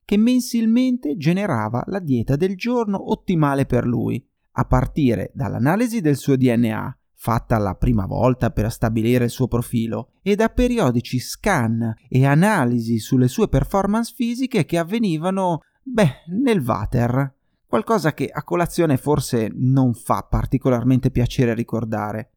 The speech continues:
Trovò infatti abbastanza ironico che in fin dei conti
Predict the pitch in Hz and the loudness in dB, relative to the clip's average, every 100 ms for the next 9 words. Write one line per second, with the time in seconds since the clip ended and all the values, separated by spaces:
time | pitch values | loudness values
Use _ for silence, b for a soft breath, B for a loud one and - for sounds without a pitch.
0 | _ _ 185 185 185 139 - 151 135 123 | _ _ 0 4 4 4 2 2 2 2
1 | 127 - 147 135 135 123 135 135 123 120 | 0 0 2 2 2 2 4 4 2 0
2 | 117 127 123 156 147 131 - 185 170 143 | -2 0 0 0 0 0 2 2 4 2